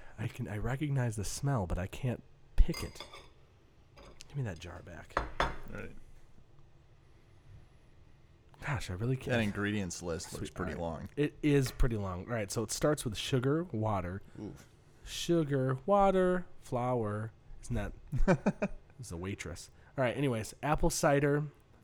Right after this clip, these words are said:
Speaker 1: cherry juice, orange juice, concentrate. <laughs> Orange juice, con-, okay, that's the one thing. Root beer extract gives you all the, uh, but it, oh, it gives you the ingredients for that as well.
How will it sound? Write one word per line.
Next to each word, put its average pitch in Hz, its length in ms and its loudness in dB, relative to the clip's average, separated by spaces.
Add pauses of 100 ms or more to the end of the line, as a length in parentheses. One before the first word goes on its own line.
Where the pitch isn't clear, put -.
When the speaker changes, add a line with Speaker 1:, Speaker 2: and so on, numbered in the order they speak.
Speaker 1:
cherry 147 360 4
juice, 104 460 -4
orange 185 500 6
juice, 101 640 -6 (640)
concentrate. 123 720 -2 (1300)
<laughs> 147 160 0
Orange 135 240 4
juice, 117 180 -2
con-, 104 220 -6
okay, 104 160 -8
that's 92 200 -8
the 98 60 -8
one 92 100 -8
thing. 87 160 -12 (520)
Root 196 160 8
beer 190 180 8
extract 127 600 0 (720)
gives 101 160 -6
you 104 100 -4
all 95 80 -4
the, 98 180 -8
uh, 147 120 -2
but 143 200 0
it, - 100 -6
oh, 147 180 4
it 113 60 -4
gives 131 200 0
you 127 80 2
the 117 60 0
ingredients 104 400 -6
for 101 140 -8
that 85 240 -6
as 78 120 -12
well. 80 220 -10